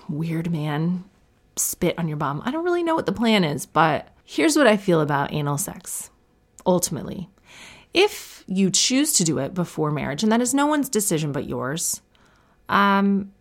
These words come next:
then if it doesn't work out and this guy turns out to be a dick, then you put his most important possession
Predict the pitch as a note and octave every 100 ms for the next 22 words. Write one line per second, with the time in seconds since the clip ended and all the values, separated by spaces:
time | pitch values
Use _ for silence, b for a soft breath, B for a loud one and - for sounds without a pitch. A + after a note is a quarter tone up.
0 | - G3 B3+ C4+ C4 B3 - - C4+ C4+
1 | C#4+ - F3 E3 D#3 D3 - F3 - E3
2 | E3 - F#3 F3+ E3+ D3+ F3 D#3+ C3+ -
3 | E3 G#2+ F3 G3 - _ b b b b
4 | b b F#3+ G3+ B3+ B3 B3 B3+ B3+ -
5 | F#3+ A#3 B3+ - A#3 D4+ - - - A3
6 | G#3 G3 F#3 G#3+ - A3+ G3 F#3+ E3+ F3
7 | F#3+ F#3 D3 D#3+ - A#3 B3